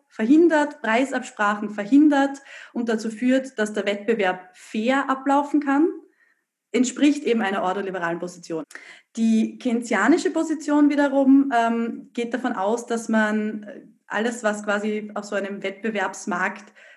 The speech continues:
herauskommt, ähm, auch noch einmal anschauen sollte und im gegebenen Fall auch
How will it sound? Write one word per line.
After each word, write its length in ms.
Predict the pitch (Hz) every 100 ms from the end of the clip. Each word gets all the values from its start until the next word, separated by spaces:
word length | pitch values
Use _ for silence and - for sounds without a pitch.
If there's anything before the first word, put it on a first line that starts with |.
| -
herauskommt, 880 | 190 180 269 - - 294 349 - - - _ - _ -
ähm, 320 | 226 233 226
auch 220 | - 240 240
noch 160 | 247
einmal 200 | 294 254
anschauen 560 | 196 226 285 302 302 294
sollte 640 | - 247 285 294 302 294
und 260 | 247 247 240
im 360 | 247 240 - -
gegebenen 560 | 208 247 233 247 247
Fall 320 | 247 208 214 233
auch 340 | 208 220 -